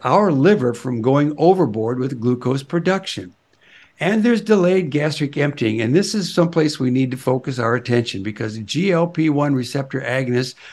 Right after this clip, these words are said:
are like timekeepers, slowing down the exit of food from the stomach, and that means a gradual release of glucose into the bloodstream, helping us to avoid post-meal sugar spikes.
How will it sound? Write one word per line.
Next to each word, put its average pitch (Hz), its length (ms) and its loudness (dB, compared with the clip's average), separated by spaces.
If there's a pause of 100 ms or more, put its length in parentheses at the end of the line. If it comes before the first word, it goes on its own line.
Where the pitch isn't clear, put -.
are 131 140 2
like 131 280 0
timekeepers, 135 840 -2 (280)
slowing 131 640 4
down 165 320 2
the 156 100 2
exit 165 320 -2
of 151 160 -6
food 165 240 2
from 156 160 0
the 160 80 0
stomach, 135 500 0 (280)
and 107 180 -4
that 151 240 0
means 143 260 4
a 113 100 -2
gradual 160 640 0
release 151 360 2
of 117 180 -4
glucose 147 440 0
into 139 240 -2
the 156 100 -2
bloodstream, 135 640 0 (300)
helping 180 460 0
us 147 140 -4
to 135 160 -4
avoid 123 580 0 (220)
post-meal 127 600 0
sugar 120 380 -2
spikes. - 560 -12